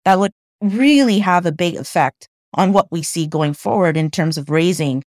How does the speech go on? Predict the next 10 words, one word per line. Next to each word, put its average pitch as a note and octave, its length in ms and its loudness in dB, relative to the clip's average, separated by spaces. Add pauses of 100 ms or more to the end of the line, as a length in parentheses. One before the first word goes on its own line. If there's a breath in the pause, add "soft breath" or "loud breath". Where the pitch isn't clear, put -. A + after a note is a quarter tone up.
(120)
outcomes D#3 480 0
and D3 100 -2
health E3 280 0
and D#3+ 120 -2
well-being F3 400 0
outcomes, G3 440 -2 (220)
but F#3+ 80 2
also G3+ 280 4
education D3+ 500 -4
outcomes. - 560 -10